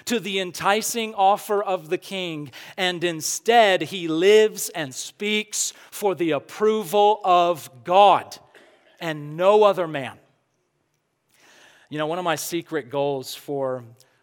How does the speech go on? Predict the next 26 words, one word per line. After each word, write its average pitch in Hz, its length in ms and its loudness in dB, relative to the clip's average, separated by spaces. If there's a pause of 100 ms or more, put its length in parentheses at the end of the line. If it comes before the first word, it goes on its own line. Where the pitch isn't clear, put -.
these 143 220 -10
sermons 147 520 -8
and 131 140 -12
this 143 140 -8
sermon 147 380 -10
series 143 680 -8 (680)
is 143 300 -8
that 143 200 -6 (580)
one 156 160 -6
of 156 80 -8
you 160 100 -6
ladies 156 600 0
and 127 260 -14 (340)
future 160 440 -10
dad 147 520 0
may 147 200 -4
be 143 360 -8
inspired 143 880 0 (140)
to 135 240 -12
name 135 540 -8 (360)
one 147 140 -12
of 123 120 -14
your 131 100 -14
future 139 360 -10
sons 123 640 -8 (120)
Daniel. 127 520 -4